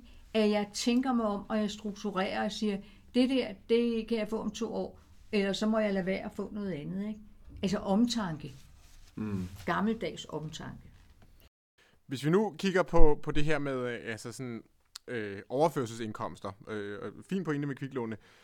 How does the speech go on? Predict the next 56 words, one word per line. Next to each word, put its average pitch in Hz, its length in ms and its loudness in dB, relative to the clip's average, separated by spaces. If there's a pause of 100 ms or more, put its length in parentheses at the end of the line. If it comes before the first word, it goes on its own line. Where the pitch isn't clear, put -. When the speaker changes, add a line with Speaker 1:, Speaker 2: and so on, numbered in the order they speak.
(180)
Speaker 3:
men 139 100 -6
altså, 123 180 -4
der 170 120 2
viser 185 340 -4
tallene 185 380 0
jo, 139 160 2
at 123 240 -2
der 131 60 2
er 127 280 2
flere 165 340 2 (120)
børn 175 360 2 (120)
i 135 80 -10
Danmark 143 340 0
i 135 40 -4
dag, 135 180 -2
der 135 60 -4
vokser 127 260 -2
op 120 160 -2
i 139 40 -6
fattigdom. 123 540 -2 (220)
Og 120 140 -6
der 127 60 2
er 127 40 4
også 151 240 2
meget 147 180 2
dokumentation 135 600 -2
for, 127 180 0
at, 107 340 -6
øh, 107 260 -2 (120)
at 104 140 -8
vokse 110 240 -4
op 131 120 -2
i 156 40 -6
fattigdom 139 400 -2
som 113 140 -14
barn, 139 260 0 (360)
det 135 60 -2
er - 20 2
noget, 135 140 0
der 131 60 0
er 120 40 -2
dybt 143 240 -4
skadeligt, 156 540 2
og 127 100 -2
noget, 127 160 0
der 147 60 -2
sætter 120 300 -4
sine 110 260 -6
spor - 400 0
ind 151 240 -4
i, 131 220 -4
øh, 104 280 -2 (320)
dit 123 120 -6
liv 135 240 0
fremover. 127 500 2
Det 127 240 -4